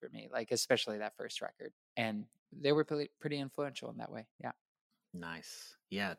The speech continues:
Speaker 2: definitely. Suicide Machines are great. Um, the other one that I feel like from that equation is Slapstick. Do you ever get to see Slapstick play?
Speaker 1: That was another one. Yeah, they, they, they toured down there pretty often too.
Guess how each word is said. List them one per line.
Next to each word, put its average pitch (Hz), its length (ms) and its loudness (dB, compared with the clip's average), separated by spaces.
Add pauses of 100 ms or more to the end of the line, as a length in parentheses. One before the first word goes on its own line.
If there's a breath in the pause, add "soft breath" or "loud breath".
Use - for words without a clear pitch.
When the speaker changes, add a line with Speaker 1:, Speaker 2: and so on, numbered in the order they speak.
Speaker 2:
definitely. 92 380 -4
Suicide 101 340 -2
Machines 87 340 -8
are - 140 -12 (240)
great. - 300 -10 (420 soft breath)
Um, 123 280 4
the 139 100 6
other 151 240 12
one 110 380 8
that 113 120 6
I 107 80 4
feel 110 200 4
like 101 280 2 (400)
from 110 200 2
that 98 140 2
equation 87 600 -2
is - 380 -6
Slapstick. - 760 -2 (280)
Do 110 100 2
you 131 100 10
ever 131 140 10
get 120 160 2
to 117 60 -2
see 110 520 0 (280)
Slapstick - 560 0
play? 110 280 -4 (560)
Speaker 1:
That 135 180 12
was 131 100 6
another 131 280 8
one. 110 200 0
Yeah, 117 180 10
they, 117 220 8
they, 123 320 4
they 123 120 6
toured 117 240 2
down 110 180 4
there 110 80 -2
pretty 107 240 -2
often 104 300 -2
too. 107 220 -4